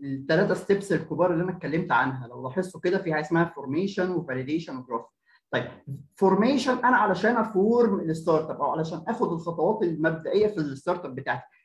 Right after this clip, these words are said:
لازم يبقى عندي ايه؟ لازم يبقى عندي ايديا. الايديا دي جايه من ايه؟ الايديا دي جايه من اكتشاف احتياجات موجوده لفئه معينه من الكاستمرز او العملاء في السوق.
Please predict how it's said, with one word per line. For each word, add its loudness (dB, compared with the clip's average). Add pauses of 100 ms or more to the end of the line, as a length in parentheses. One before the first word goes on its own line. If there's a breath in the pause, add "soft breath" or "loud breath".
(120)
لازم 4
يبقى 2
عندي 4
ايه؟ 2
لازم 2
يبقى -2
عندي 2
ايديا. -2 (600)
الايديا 4
دي 4
جايه 6
من 4
ايه؟ 2
الايديا 0
دي 4
جايه 2
من 2 (840)
اكتشاف 0
احتياجات 0
موجوده 2
لفئه -2
معينه -2
من -4
الكاستمرز 0
او 0
العملاء 0
في -12
السوق. -8